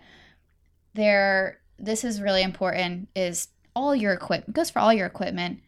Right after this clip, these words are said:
Learn how to open and close it or use it in general, because they can be tricky. Especially if it's something that changes as they get bigger, where, like, the car seat can change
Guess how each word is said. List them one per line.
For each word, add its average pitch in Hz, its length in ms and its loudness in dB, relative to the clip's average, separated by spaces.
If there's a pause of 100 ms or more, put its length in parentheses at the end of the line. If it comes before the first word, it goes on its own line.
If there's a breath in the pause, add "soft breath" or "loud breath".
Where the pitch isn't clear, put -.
(200)
Learn 269 220 2
how 269 180 0
to - 280 -8
open 208 300 -2
and 185 200 -4
close 185 440 -2
it 170 200 0
or 180 120 -2
use 180 440 -4
it 180 120 -2
in 175 180 -6
general, 190 560 -2 (440 soft breath)
because 185 400 -2
they 185 140 -4
can 196 160 -6
be 170 100 -6
tricky. - 580 -12 (1700)
Especially 262 520 2
if 220 120 -2
it's 214 120 -4
something 202 400 -2
that 180 320 -8 (360)
changes 214 640 0
as 190 260 -2
they 180 160 -2
get 180 200 -4
bigger, 214 480 -2 (540)
where, 185 500 0
like, 175 160 -4
the 170 80 -6
car 180 240 -4
seat 185 260 -4
can 196 180 -4
change 202 680 -4